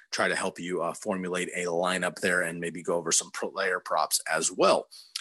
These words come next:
So that gets us through the Super Bowl. Super Bowl's on February seventh.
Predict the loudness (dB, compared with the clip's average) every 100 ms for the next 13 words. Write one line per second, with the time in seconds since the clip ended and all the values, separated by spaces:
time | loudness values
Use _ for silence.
0 | -6 2 4 4 4 2 2 0 2 4
1 | 4 2 -4 -4 -2 0 0 0 -6 -10
2 | -14 -14 _ -4 -4 0 2 4 4 2
3 | 0 -4 -2 -2 0 0 2 2 6 6
4 | 6 4 0 -2